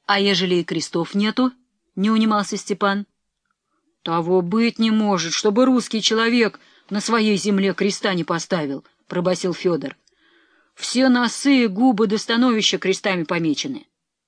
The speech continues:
А других людей, кроме русских, по всему Студённому морю нет». «Твоя правда, Фёдор», — подтвердил Химков. «В море, ежели ветромет по солнцу да по звёздам дорогу укажет.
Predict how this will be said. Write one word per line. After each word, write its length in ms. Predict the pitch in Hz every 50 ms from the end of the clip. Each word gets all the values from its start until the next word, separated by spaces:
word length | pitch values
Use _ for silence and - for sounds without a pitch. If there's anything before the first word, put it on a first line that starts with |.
| _ _ _ _ _ _ _ _ _ _ _ _
А 140 | - 165 175
других 380 | 170 180 190 185 220 220 -
людей, 340 | 220 208 190 175 202 190 185
кроме 320 | - - 190 185 185 190
русских, 460 | 202 254 302 285 - - 170 - - _ _ _ _ _ _ _
по 120 | - 202
всему 320 | 180 - 254 254 269 311
Студённому 520 | 294 - - 214 185 233 247 240 233 226 220
морю 340 | 202 190 190 185 175 170 160
нет». 360 | 160 160 160 156 147 - - _ _ _ _ _ _ _ _ _ _ _ _ _ _ _ _ _ _ _ _ _ _ _ _ _ _ _ _ _ _ _ _ _ _ _ _ _ _ _ _ -
«Твоя 360 | - 151 190 240 269 277 277
правда, 360 | 269 294 302 294 254 208 185
Фёдор», — 400 | 165 - 202 196 185 160 151 139 -
подтвердил 500 | - 175 - - 180 185 175 165 175 170
Химков. 600 | 147 - - 175 180 - - 151 131 - - - _ _ _ _ _ _ _ _ _ _ _ _
«В 160 | - 151 156
море, 280 | 196 233 302 320 302 277
ежели 460 | 240 214 269 285 247 247 247 226 226
ветромет 580 | 202 190 202 - 202 202 202 208 226 226 - -
по 140 | - - 170
солнцу 500 | - - 277 302 311 269 - - 175 151
да 120 | 151 156
по 140 | - 165 160
звёздам 500 | 156 190 214 311 311 214 185 185 180 170
дорогу 380 | 180 175 175 170 160 147 165
укажет. 540 | 160 151 - 170 143 139 127 123 - - _